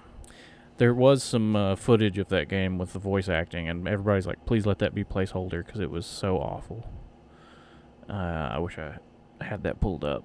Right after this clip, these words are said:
but I don't. I don't know why I looked around as if it would be near me.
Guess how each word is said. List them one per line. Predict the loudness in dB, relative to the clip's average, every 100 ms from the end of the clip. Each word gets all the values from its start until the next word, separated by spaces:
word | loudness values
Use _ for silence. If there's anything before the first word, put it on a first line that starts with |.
| -8
but | -10
I |
don't. | -8 -8 -10 -12 -12 -10 -8 -8 -8
I |
don't | -4
know | -2
why | -2 -2
I |
looked | -6 -8
around | -10 -8 -8
as | -8 -8
if | -12 -16 -20 -20 -20 -20 -20 -18 -8
it |
would | -6 -4
be | -6 -6 -10
near | -12 -8
me. | -8